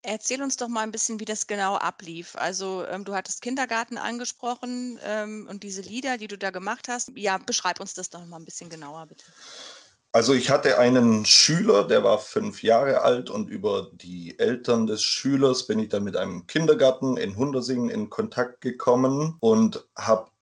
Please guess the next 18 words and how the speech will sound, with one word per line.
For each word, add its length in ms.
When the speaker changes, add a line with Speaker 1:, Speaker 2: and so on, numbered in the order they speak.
Speaker 2:
die 100
Leitung 480
dort 160
einfach 500
angesprochen, 800
ob 200
sie 120
offen 300
wären 240
für 160
so 120
ein 160
Projekt. 600
Und 420
hab 200
dann 240
einfach, 520
ähm, 480